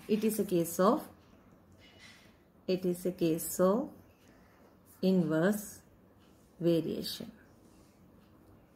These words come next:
So we will complete this. Five hundred sixty workers, nine months, and in five months,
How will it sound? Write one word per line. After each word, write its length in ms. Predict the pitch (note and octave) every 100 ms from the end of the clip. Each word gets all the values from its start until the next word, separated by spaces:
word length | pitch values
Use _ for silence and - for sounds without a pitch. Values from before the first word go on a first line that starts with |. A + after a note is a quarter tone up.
| - - -
So 280 | - - A3
we 120 | G#3
will 160 | G3+ A3+
complete 580 | A3+ G3 F#3 F#3+ F#3 F3
this. 340 | E3 F#3 - - - - - - - - - - - - - -
Five 400 | - - G#3+ A3
hundred 320 | A#3+ A#3 A#3+
sixty 520 | - G#3 G#3 - A#3 A3
workers, 760 | G3 F#3 - G#3 A#3 A#3 - - - - - -
nine 480 | F3 E3+ E3+ F3
months, 420 | D#3 E3+ B3 B3+ - -
and 420 | F3+ F3+ F3+ - - - - - - - -
in 180 | F#3 F#3
five 420 | - G3 G3 G#3
months, 580 | F#3+ D#3 F3+ A3+ -